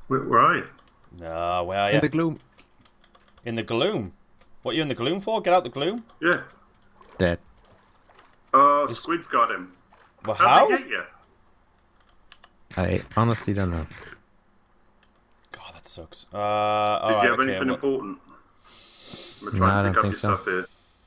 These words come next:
Speaker 3: Pick up what you can, but I don't think there was anything that important.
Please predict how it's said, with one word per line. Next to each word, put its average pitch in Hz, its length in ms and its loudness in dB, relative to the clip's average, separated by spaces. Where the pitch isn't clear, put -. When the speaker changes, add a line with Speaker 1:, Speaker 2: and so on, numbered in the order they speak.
Speaker 3:
Pick - 100 -2
up 117 80 2
what 107 160 -2
you - 60 -16
can, 98 220 0
but 92 120 -2
I 92 40 -2
don't 92 200 -2
think 95 140 -2
there 85 100 -4
was 85 120 -6
anything 87 360 -4
that 85 160 0
important. 87 440 -6